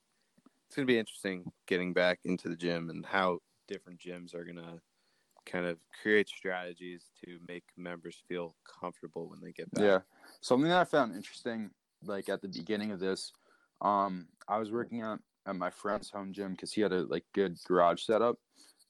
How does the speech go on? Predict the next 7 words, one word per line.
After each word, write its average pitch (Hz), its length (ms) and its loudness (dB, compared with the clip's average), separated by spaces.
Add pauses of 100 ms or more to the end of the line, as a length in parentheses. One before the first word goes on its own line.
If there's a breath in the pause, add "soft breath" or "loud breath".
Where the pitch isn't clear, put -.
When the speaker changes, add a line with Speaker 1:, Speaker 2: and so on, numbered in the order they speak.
Speaker 2:
and 98 340 -4
it 104 100 -2
was 110 160 -2
just - 360 -2
Speaker 1:
Mm. 98 140 0
Speaker 2:
extremely 101 720 -2
enjoyable 90 720 2